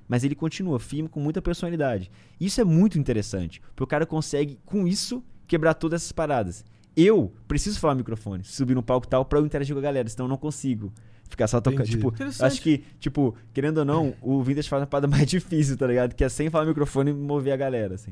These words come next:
Speaker 3: Ah, eu, eu acho que é difícil fazer isso, eu entendo o, o que tu tá falando, é uma parada que talvez seja menos comercial, né?
Speaker 1: É, é.
Speaker 3: Mas eu acho que não é questão de ser mais difícil ou menos difícil, eu acho que é uma questão de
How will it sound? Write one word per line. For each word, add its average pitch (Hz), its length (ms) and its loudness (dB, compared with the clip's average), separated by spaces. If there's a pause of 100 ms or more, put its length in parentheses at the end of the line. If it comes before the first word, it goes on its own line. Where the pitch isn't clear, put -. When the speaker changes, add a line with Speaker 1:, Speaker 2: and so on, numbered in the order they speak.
Speaker 3:
Ah, 220 240 2
eu, 294 240 -2
eu - 100 0
acho - 140 -4
que 381 220 0
é 277 100 0
difícil 311 480 0
fazer 226 240 0
isso, 240 200 0
eu 277 40 2
entendo 277 400 2
o, 202 240 2
o 180 40 -4
que - 140 -8
tu - 80 -16
tá 196 140 0
falando, 185 360 -2
é 240 40 0
uma 247 60 -2
parada 226 400 0 (280)
que - 100 -20
talvez 208 340 0
seja 185 460 0
menos 302 400 2
comercial, 240 880 0
né? - 320 -2
Speaker 1:
É, - 80 -8
é. 78 140 -6 (120)
Speaker 3:
Mas 339 380 2
eu 247 100 0
acho 294 120 -2
que 392 80 -8
não 370 80 2
é 339 60 0
questão 302 240 -2
de - 60 -6
ser 277 220 -2
mais 262 240 0
difícil 262 480 -2
ou 254 40 2
menos 254 180 -2
difícil, 247 400 -4
eu 190 40 -2
acho - 80 -6
que - 80 -4
é 277 60 0
uma 285 140 0
questão 302 440 -2
de 302 320 2